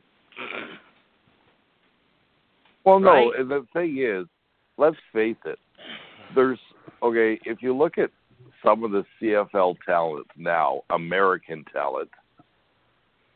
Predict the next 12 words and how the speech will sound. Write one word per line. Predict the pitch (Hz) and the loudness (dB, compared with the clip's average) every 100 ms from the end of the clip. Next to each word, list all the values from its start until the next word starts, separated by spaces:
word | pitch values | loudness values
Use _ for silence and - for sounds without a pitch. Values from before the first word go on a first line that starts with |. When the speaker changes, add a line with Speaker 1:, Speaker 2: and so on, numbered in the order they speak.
| _ - | _ -2
Speaker 1:
uh, | - - - 117 | -2 -2 -12 0
they, | 135 175 - 117 | 4 4 4 0
they've | 127 170 147 | 4 4 2
missed | 143 196 208 - | 0 2 0 2
those | 117 110 - | 2 2 -2
players, | 151 190 180 67 - - _ _ | -2 0 0 -2 -8 -20 _ _
okay, | 82 85 90 117 175 - | -8 -4 0 0 -2 -2
'cause | 135 | -2
these | 127 185 180 | -2 -4 -2
are | 170 | -4
talented | - 87 90 95 127 - | 2 2 2 -2 -8 -4
players. | 151 190 160 71 | -2 0 -2 -4